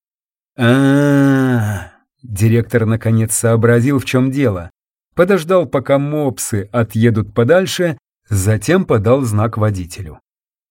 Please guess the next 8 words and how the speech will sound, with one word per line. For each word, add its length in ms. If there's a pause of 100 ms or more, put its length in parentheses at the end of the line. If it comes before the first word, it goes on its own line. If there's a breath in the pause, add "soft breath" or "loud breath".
Серый 400
опустил 460
стекло, 520
выглянул. 640 (340)
"Что 320
сделать, 480
Рогдай 380
Сергеевич?" 760